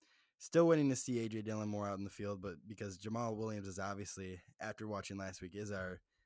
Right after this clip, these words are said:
bona fide number two running back. He's, he's still at seven carries, only at twenty-one yards, but still was involved in the passing game. I mean, he tied Allen Lazard in M V S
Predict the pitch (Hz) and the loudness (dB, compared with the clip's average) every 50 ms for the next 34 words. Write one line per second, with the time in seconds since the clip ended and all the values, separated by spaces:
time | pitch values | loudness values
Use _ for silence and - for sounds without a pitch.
0 | _ _ - 113 113 107 98 - 107 101 95 95 98 101 98 95 92 - - - | _ _ -6 -6 -6 -6 -6 -6 -6 -6 -6 -6 -8 -8 -8 -10 -12 -12 -14 -10
1 | - 107 104 98 95 98 92 92 90 87 90 87 90 90 - - - - 104 98 | -8 -8 -8 -8 -8 -10 -10 -10 -12 -12 -10 -10 -10 -12 -14 -16 -18 -16 -14 -12
2 | 98 95 - - - - - _ - 123 117 - - 170 139 107 - - - 120 | -12 -14 -14 -16 -16 -16 -16 _ -10 -10 -8 -4 -2 -2 -2 -2 -4 -6 -6 -6
3 | 113 107 - - 117 104 104 104 104 104 - - - _ _ _ _ _ _ _ | -6 -8 -8 -8 -8 -6 -6 -6 -8 -8 -12 -16 -20 _ _ _ _ _ _ _
4 | _ _ - 131 135 127 120 - - 127 123 120 117 107 107 113 117 117 - 107 | _ _ -8 -6 -6 -4 -6 -6 -6 -6 -6 -6 -6 -6 -6 -6 -8 -8 -10 -10
5 | 107 - - - 220 233 202 139 120 120 107 123 127 135 117 101 92 85 - 117 | -10 -10 -8 -4 -2 -2 -2 -2 -4 -4 -4 -2 -2 -4 -4 -8 -12 -8 -6 -6
6 | 117 139 - 113 95 92 87 92 95 95 98 101 104 107 101 120 135 - - - | -6 -6 -6 -8 -8 -8 -8 -10 -10 -10 -10 -8 -10 -10 -10 -10 -10 -6 -6 -4
7 | 135 139 131 123 117 120 123 117 110 104 95 104 107 117 110 101 98 101 101 90 | -4 -4 -4 -4 -6 -4 -4 -4 -6 -4 -2 0 0 0 0 0 -2 -2 -4 -4
8 | 95 92 95 95 113 117 - - - - - | -4 -4 -4 -4 -4 -4 -6 -8 -10 -12 -16